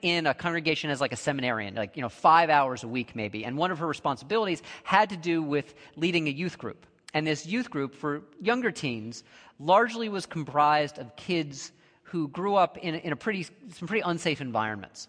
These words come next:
And so a lot of what the church did was just giving these kids a place to be kids. And so a lot of what they did was, was playing games.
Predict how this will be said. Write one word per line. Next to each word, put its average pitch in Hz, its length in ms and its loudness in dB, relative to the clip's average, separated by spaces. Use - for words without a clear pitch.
And 139 100 -2
so 165 100 0
a 160 40 2
lot 190 160 6
of 208 80 -6
what 196 100 -2
the 170 60 -4
church 185 340 -4
did 165 180 -2
was 147 140 -2
just 202 300 -4
giving 175 240 -4
these 156 180 -2
kids 190 400 -6
a 147 40 -10
place 156 440 -2
to 170 100 -6
be 170 140 -2
kids. - 560 0
And 139 100 -6
so 175 80 0
a - 20 4
lot 165 140 8
of 185 80 -4
what 175 80 -6
they 170 120 -2
did 175 180 -2
was, 180 240 -6
was 170 100 -6
playing 202 300 0
games. 185 460 -2